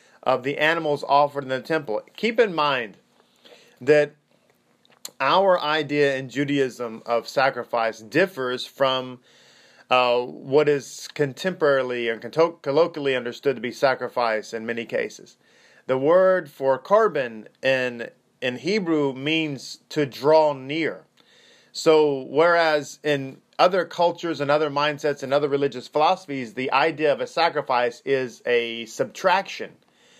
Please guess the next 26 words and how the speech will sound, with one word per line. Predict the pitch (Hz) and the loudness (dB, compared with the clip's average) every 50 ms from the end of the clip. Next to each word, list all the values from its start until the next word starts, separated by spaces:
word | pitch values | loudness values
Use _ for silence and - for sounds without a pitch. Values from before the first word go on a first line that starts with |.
| _ _ _ _ _ - | _ _ _ _ _ -2
One | 120 139 156 160 156 | 2 2 2 2 2
is | 151 139 123 110 | 0 -2 -2 -4
giving | 107 107 - 185 170 165 185 170 165 - | -12 2 2 2 2 2 -2 -6 -2 0
up | 175 175 175 - | 0 0 0 -4
something, | - - 156 143 127 - - 127 123 123 127 139 - _ _ _ _ _ - | -6 -2 -2 -2 -2 -4 -8 -8 -8 -8 -10 -12 -16 _ _ _ _ _ -2
typically | - 247 262 247 240 220 - 180 165 156 151 | 2 2 2 2 0 -4 -2 0 -2 -2 -2
to | 147 - 151 139 | -2 -2 0 0
appease | 135 - - - 185 185 185 175 156 135 110 | 0 -2 -6 -6 -4 -4 -2 -2 -2 -4 -6
an | 123 127 127 | -8 -4 -2
angry | 131 135 131 113 123 123 110 | -2 -2 -2 -4 -6 -4 -2
God. | 117 110 107 107 117 139 165 165 _ _ _ _ _ _ _ _ _ _ _ - | 0 0 0 0 -2 -4 -6 -18 _ _ _ _ _ _ _ _ _ _ _ 2
That | 139 160 170 | 2 4 4
is | 170 147 - - | 2 -2 -4 -4
not | 139 151 160 190 196 - | 0 2 2 2 2 0
the | 180 160 156 | -2 0 2
idea | 143 - 139 127 113 131 127 127 127 123 120 120 117 - _ - - | 4 2 2 0 -2 -6 -2 0 2 2 2 0 -2 -6 _ -20 -16
with | 120 123 131 131 131 127 - - - - - - 117 | -4 0 2 2 2 2 0 -6 -18 -20 -14 -2 2
us | 123 131 127 - - 131 | 2 2 2 0 -4 -10
in | 123 120 | -10 -4
Judaism. | 120 147 170 156 147 127 117 98 95 85 - _ _ _ _ _ _ _ _ _ _ _ _ | 0 0 0 2 0 -2 -2 -6 -12 -18 -18 _ _ _ _ _ _ _ _ _ _ _ _
The | 123 131 139 | 0 2 4
idea | 135 135 131 131 160 165 165 | 4 2 0 2 4 4 4
is, | 160 151 147 147 143 120 123 | 4 2 0 -2 -2 -2 -6
is | 117 110 | -6 2
that | 135 135 135 135 | 2 2 2 2
we | 135 151 180 196 190 180 170 170 170 | -2 -4 -2 0 0 0 -2 -2 -6